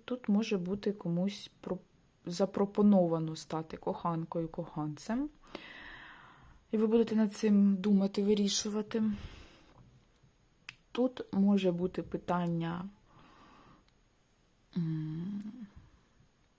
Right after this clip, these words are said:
секс по дружбі, one night stand, тобто такі от ситуації, а, які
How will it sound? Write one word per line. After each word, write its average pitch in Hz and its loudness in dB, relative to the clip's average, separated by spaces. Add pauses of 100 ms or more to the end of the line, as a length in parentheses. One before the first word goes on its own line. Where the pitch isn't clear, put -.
(3000)
секс 190 -4
по - -6
дружбі, 254 0 (800)
one 180 0
night 170 -2
stand, 247 0 (300)
тобто 185 -6
такі 185 -4
от 175 -6
ситуації, 185 -4 (1400)
а, 190 -2
які 240 2